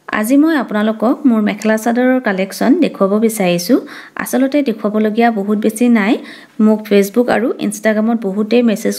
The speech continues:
কৰিছিল আৰু ৰিকুৱেষ্ট কৰিছিল, যাৰ বাবে আজিৰ ভিডিঅ'টো আপোনালোকলৈ লৈ আহিছোঁ। আৰু এইকেইখন হৈছে বোৱা কাপোৰ আৰু ইয়াৰ এটা ভিডিঅ' আপোনালোকলৈ আগবঢ়াইছোঁ। যিসকলে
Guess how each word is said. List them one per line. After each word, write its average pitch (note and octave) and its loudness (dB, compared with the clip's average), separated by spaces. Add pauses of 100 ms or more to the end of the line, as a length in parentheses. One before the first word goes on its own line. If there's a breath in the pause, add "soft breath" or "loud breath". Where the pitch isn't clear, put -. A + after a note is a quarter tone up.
কৰিছিল G#3 2 (100)
আৰু G#3+ 0 (140)
ৰিকুৱেষ্ট A#3 0
কৰিছিল, F#3+ 0 (500 loud breath)
যাৰ G3+ 2
বাবে A#3+ -2 (240)
আজিৰ A#3 -2
ভিডিঅ'টো F#3 -2 (100)
আপোনালোকলৈ G#3 -2 (120)
লৈ G3 2
আহিছোঁ। F3+ -2 (960 loud breath)
আৰু A#3 2 (160)
এইকেইখন D4 0
হৈছে D#4 0 (140)
বোৱা A#3+ 2
কাপোৰ C4 2 (160)
আৰু G#3+ 0 (260)
ইয়াৰ A3 6
এটা B3 -2 (100)
ভিডিঅ' G#3 0
আপোনালোকলৈ F#3 -4 (100)
আগবঢ়াইছোঁ। G3 -2 (140)
যিসকলে F3+ -2